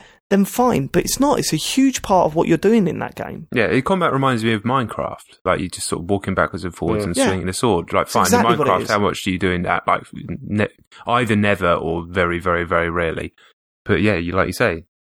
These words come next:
Speaker 2: it is a huge part of the game in this game.
Speaker 3: See,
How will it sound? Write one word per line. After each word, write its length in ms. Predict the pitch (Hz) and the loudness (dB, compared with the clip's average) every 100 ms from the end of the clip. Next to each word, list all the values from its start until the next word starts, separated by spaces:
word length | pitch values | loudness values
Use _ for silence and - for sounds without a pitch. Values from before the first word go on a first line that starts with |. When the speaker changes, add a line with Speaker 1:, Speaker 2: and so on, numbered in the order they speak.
| _ _ - | _ _ 0
Speaker 2:
it 120 | 92 | 2
is 240 | 98 85 - _ _ - | 2 -2 -12 _ _ -12
a 100 | - | 0
huge 340 | 143 165 - | 4 4 4
part 180 | - - | -2 -2
of 60 | |
the 60 | 78 | -2
game 200 | 80 82 | -2 -2
in 80 | 82 | -4
this 140 | 82 | -6
game. 380 | - 85 82 113 - _ _ | -2 -2 -2 -8 -18 _ _
Speaker 3:
See, 440 | - 180 180 139 | 2 4 4 0